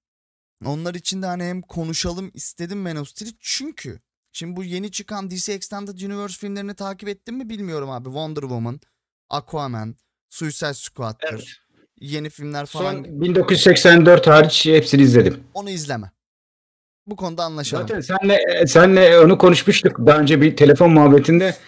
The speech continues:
Speaker 1: İzleme abi.
Speaker 2: Abi olmaz olsun diye bir şey söylemiştin. Vallahi hiç elim varmadı biliyor musun?
Speaker 1: Abi izleme.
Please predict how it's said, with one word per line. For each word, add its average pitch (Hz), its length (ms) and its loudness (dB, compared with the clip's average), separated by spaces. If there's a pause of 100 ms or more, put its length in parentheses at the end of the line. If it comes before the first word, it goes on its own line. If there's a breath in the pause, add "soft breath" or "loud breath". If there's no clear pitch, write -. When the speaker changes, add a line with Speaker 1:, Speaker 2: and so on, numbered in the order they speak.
(160 soft breath)
Speaker 1:
İzleme 170 380 -12
abi. 165 300 -6
Speaker 2:
Abi 143 80 -2
olmaz 156 260 0
olsun 156 320 6
diye 151 180 8
bir 139 60 4
şey 170 180 6
söylemiştin. 135 600 6
Vallahi 160 260 8
hiç 170 100 4
elim 147 260 8
varmadı 123 340 6
biliyor 135 160 8
musun? 107 320 0 (160)
Speaker 1:
Abi 151 200 -12
izleme. 127 420 -14